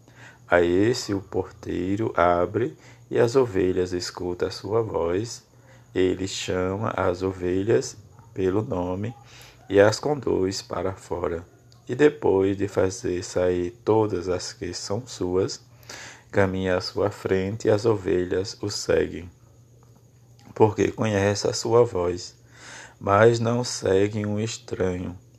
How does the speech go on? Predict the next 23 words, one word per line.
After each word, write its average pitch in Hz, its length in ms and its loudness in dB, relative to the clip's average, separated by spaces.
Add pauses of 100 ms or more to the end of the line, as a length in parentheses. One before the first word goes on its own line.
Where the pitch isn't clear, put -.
(160)
antes 98 480 0
foge 98 520 4
dele, 90 480 0 (600)
porque - 400 0
não 95 280 -2
conhece 104 680 -2
a 104 60 0
voz 90 420 0
dos 92 240 -2
estranhos." 92 760 -6 (680)
Jesus 101 580 4
contou-lhes 107 1040 -2 (640)
esta 101 360 4
parábola, 98 640 4
mas 92 440 -2
eles 98 440 0
não 92 320 -2
entenderam 92 720 -2
o 98 200 -4
que 92 420 -2
ele 87 320 -2
queria 87 560 -4
dizer. 90 520 -10